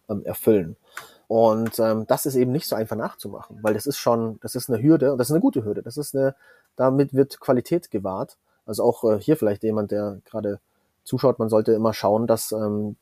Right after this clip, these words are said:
der Anbieter von solchen Ausbildungen dementsprechend diese Qualitätsmerkmale auch, äh, mitbringt, weil sonst kann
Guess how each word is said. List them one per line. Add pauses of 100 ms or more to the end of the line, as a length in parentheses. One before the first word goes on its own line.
der
Anbieter
von
solchen
Ausbildungen (320)
dementsprechend
diese
Qualitätsmerkmale
auch, (360)
äh,
mitbringt,
weil
sonst (280)
kann